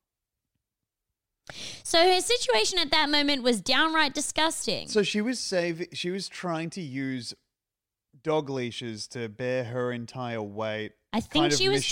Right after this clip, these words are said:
Speaker 1: trying
Speaker 2: Impossible style, or
Speaker 1: Yes.
Speaker 2: maybe fixing it to a door handle.
Speaker 1: I think she was trying to create some kind of Lynette harness. I don't know her name, but I'm assuming Lynette.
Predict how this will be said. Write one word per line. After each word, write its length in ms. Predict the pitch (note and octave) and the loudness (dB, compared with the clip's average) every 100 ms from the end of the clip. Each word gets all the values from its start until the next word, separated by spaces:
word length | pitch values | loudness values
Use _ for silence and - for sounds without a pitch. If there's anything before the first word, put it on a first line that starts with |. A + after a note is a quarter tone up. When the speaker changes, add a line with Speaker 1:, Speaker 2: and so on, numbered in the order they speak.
| D#4+ | 4
Speaker 1:
trying 140 | D4+ | 4
Speaker 2:
Impossible 360 | C#4+ B2+ - A#2+ | 2 -2 -4 -8
style, 420 | - C3 A#2+ A#2 A2+ | -6 -6 -4 0 2
or 60 | |
Speaker 1:
Yes. 200 | F3 B2+ | 2 2
Speaker 2:
maybe 80 | B2 | -2
fixing 420 | - C#3 - C#3 | -4 -8 -6 -8
it 120 | B2+ - | -8 -8
to 100 | B2 | -10
a 40 | |
door 440 | G#2 A#2+ A2+ A2 G#2+ | -8 -8 -4 -4 -6
handle. 320 | G2+ G2 A3 | -10 -4 -2
Speaker 1:
I 40 | |
think 380 | A3 - D4 D4+ | -2 0 0 2
she 180 | - D#4+ | 4 6
was 160 | D4 | 4
trying 280 | - C4+ C4 | 4 4 4
to 160 | C4 A#3+ | 0 -4
create 560 | - A#3 G#3+ G#3+ G#3+ - | 0 4 6 4 2 -2
some 320 | - A3 A3+ | 2 4 6
kind 260 | A#3+ A3 A3 | 4 6 4
of 120 | G3+ | 6
Lynette 520 | F#3+ F#3+ G3+ G3+ - | 6 6 6 4 2
harness. 500 | F#3 F3+ E3 C#3 C#3+ | 0 2 2 0 2
I 80 | F#3 | 2
don't 300 | G3 A3 E3+ | 4 4 4
know 180 | G#3+ G#3+ | 0 2
her 140 | G3+ | 0
name, 340 | G3 F#3+ A3 A3+ | 0 0 0 0
but 100 | F#3 | 0
I'm 180 | F3 E3+ | 0 -2
assuming 600 | F3 - A3+ G3+ F#3+ F3+ | -2 0 0 0 0 0
Lynette. 520 | D#3+ C#3+ A2+ - | 0 0 -2 -4